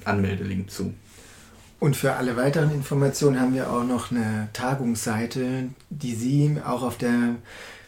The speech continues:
Speaker 2: Homepage des Z M S B W finden. Dort sind auch noch weitere Informationen, das Tagungsprogramm, aber da können wir, glaube ich, auch nochmal einen Link in die Shownotes packen,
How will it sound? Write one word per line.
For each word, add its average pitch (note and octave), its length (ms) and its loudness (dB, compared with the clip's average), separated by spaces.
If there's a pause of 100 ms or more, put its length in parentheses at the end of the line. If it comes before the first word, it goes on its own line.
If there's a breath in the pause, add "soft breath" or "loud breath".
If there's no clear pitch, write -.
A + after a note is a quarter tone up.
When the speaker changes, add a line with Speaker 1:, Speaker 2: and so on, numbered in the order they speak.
(320 loud breath)
Speaker 2:
Homepage C3+ 380 4
des - 180 -2
Z B2 220 -2
M A#2 100 0
S D3 220 -2
B C#3+ 120 0
W C3 120 2
finden. C3 340 2
Dort A#2+ 200 2
sind A#2+ 180 0
auch A2+ 40 2
noch A2 200 -2
weitere A#2+ 340 0
Informationen, A#2+ 920 0
das A2+ 200 -2
Tagungsprogramm, A#2 1040 -2
aber A2+ 340 -2 (400 loud breath)
da A#2+ 140 -2
können A2+ 240 -2
wir, A2+ 80 0
glaube A2+ 260 -4
ich, A#2 80 -2
auch A2+ 60 -4
nochmal G#2+ 240 0
einen G#2+ 100 0
Link A2+ 220 -4
in A2 80 -2
die G#2 80 -4
Shownotes A2+ 500 -2
packen, G#2+ 480 -4